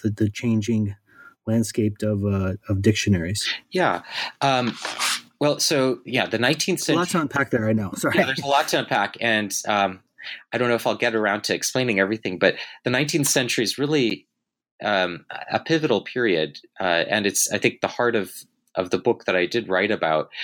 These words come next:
Speaker 2: Um, so to, to back up a little bit and just explain the ecology of languages in South Asia,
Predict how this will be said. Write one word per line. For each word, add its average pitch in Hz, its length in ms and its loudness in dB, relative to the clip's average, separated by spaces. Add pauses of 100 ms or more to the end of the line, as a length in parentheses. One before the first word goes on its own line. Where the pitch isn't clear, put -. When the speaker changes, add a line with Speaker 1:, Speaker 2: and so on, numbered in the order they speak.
(460)
Speaker 2:
Um, 104 460 0 (1080)
so - 440 0 (840)
to, 156 140 4 (120)
to 143 280 2 (320)
back 139 240 2
up - 140 -2
a 135 40 0
little 117 260 0
bit 104 200 -2
and 104 140 -2
just 131 220 0
explain 113 540 0
the 98 320 2
ecology 127 600 0
of 90 140 0
languages 95 720 2
in 85 80 -6
South 90 280 0
Asia, 95 520 0